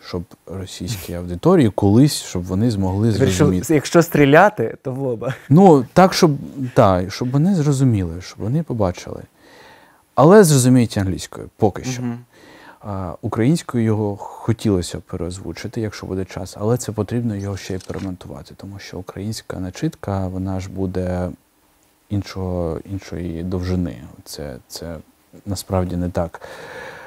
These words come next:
Speaker 1: Е, на монтажі кожний кадр важливий. Коли ти закінчуєш один план, починається другий і так далі. Якщо в тебе змінюється, е, звукова доріжка, то
Speaker 2: І
Speaker 1: змінюється і
Speaker 2: адаптація.
Speaker 1: довжина планів. Це,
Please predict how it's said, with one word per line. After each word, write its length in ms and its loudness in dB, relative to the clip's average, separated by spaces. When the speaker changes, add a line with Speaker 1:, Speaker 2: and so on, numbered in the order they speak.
Speaker 1:
Е, 120 -6
на 100 4
монтажі 420 6
кожний 880 6
кадр 480 4
важливий. 680 0
Коли 220 -10
ти 140 -14
закінчуєш 600 -8
один 300 2
план, 300 0
починається 640 -6
другий 340 -2
і 40 -6
так 220 -8
далі. 280 -6
Якщо 240 -8
в 20 -4
тебе 240 -6
змінюється, 960 -4
е, 520 -8
звукова 420 -6
доріжка, 460 -6
то 420 6
Speaker 2:
І 40 -14
Speaker 1:
змінюється 640 0
і 60 4
Speaker 2:
адаптація. 240 -4
Speaker 1:
довжина 600 4
планів. 500 6
Це, 220 0